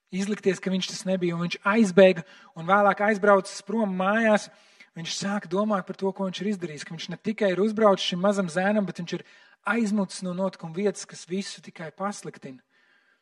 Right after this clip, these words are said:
Un tai vietā, lai nodot sevi policijai, viņš izlikās, ka viņš neko nezina, un turpināja slēpties.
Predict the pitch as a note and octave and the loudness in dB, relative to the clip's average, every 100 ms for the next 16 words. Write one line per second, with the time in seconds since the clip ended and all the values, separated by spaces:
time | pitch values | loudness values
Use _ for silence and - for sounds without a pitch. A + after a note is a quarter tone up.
0 | _ _ _ _ _ _ D#3+ G3 F#3+ A#3+ | _ _ _ _ _ _ 0 2 2 0
1 | A#3+ G#3+ F#3+ F3+ F3+ A#3+ A3 G3 - G#3 | 2 4 4 2 0 0 2 2 2 0
2 | G3 - G#3+ G3+ G3 F#3 E3+ D#3+ D#3+ - | 0 6 6 6 2 -2 -2 -8 -12 -16
3 | - _ _ _ D#3+ E3 D#3 D#3 D3 D#3+ | -18 _ _ _ -14 -12 -10 -10 -10 -12
4 | D3+ D#3 - D3+ D#3 D#3+ D3+ C3 _ _ | -12 -14 -14 -10 -10 -8 -12 -16 _ _
5 | _ _ _ - - D#3+ - C#3 C3 - | _ _ _ -20 -12 -10 -8 -10 -10 -8
6 | D#3+ - D3+ - | -8 -8 -18 -20